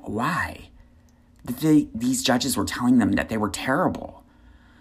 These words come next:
Sometimes I feel like people are like that in the bedroom as well. Like, they think that just because they've had sex with, like, most of the city, that they think that they're experienced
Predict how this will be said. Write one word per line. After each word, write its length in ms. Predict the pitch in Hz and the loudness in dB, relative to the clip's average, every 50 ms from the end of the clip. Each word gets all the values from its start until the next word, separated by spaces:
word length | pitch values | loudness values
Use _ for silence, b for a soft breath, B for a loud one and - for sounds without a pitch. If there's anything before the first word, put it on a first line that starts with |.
| b b b b b | b b b b b
Sometimes 500 | - - 285 302 554 - - 494 440 - - | -4 -4 -2 -2 -2 -2 -2 -2 -2 0 2
I 100 | 196 208 | 0 0
feel 260 | - - 190 196 185 | 0 0 -2 0 2
like 220 | 180 165 151 - | 2 0 0 -2
people 600 | - - 147 147 147 160 165 175 185 196 190 - - | -4 -4 -4 -2 0 0 2 2 2 2 0 -2 -2
are 100 | 139 143 | -2 0
like 260 | 139 139 135 135 127 - | 0 0 -2 -2 -2 -2
that 220 | 131 - - - | -4 -4 -2 0
in 120 | 117 113 | 0 0
the 60 | 107 92 | 0 0
bedroom 440 | 87 101 104 104 - 113 107 101 | -2 -2 -2 -2 0 0 2 2
as 160 | 101 98 - 92 | 0 0 -2 0
well. 480 | - 98 98 101 101 107 127 - b b b b b b b b - | 0 2 2 2 2 0 -2 -4 b b b b b b b b 4
Like, 220 | 143 143 143 - | 4 4 6 6
they 120 | 151 151 - | 6 6 6
think 500 | - - - - - 120 117 135 147 - | 4 0 -4 0 4 4 4 4 4 2
that 120 | 104 90 | 0 2
just 240 | - 151 156 - - | 2 2 2 2 -2
because 380 | 101 98 - 139 123 117 - | -4 -2 0 0 0 0 4
they've 260 | 208 - 262 339 339 311 | 4 6 6 6 6 4
had 280 | 240 180 170 - - | 6 6 6 4 4
sex 440 | - - 151 143 147 143 - - B B B B B B B | 2 4 4 4 4 4 0 -4 B B B B B B B
with, 260 | - 120 117 117 - | -2 -2 -2 -2 -2
like, 280 | 113 117 110 104 - - | 0 0 0 0 -2 -2
most 320 | 101 104 101 104 - - | -2 -2 -2 -4 -6 -10
of 80 | 101 - | -10 -8
the 80 | 104 | -8
city, 260 | 98 - - 98 101 104 | -6 -6 -6 -4 -4 -4
that 260 | 101 104 87 - - - | -2 -4 -4 -4 -4 -2
they 160 | 117 107 101 | -2 -2 -2
think 840 | - - - - - - - - - 107 - - - - - - b b b b b b b b b _ _ | -6 -6 0 2 2 4 4 4 2 2 0 -2 -4 -10 -12 -14 b b b b b b b b b _ _
that 180 | - 170 175 175 | 0 0 2 4
they're 180 | 190 185 185 | 4 4 2
experienced 840 | 180 180 - - - - 175 165 175 175 180 180 185 180 - - | 2 0 -4 -6 -4 -4 -2 -2 -2 -2 -2 -4 -6 -6 -8 -12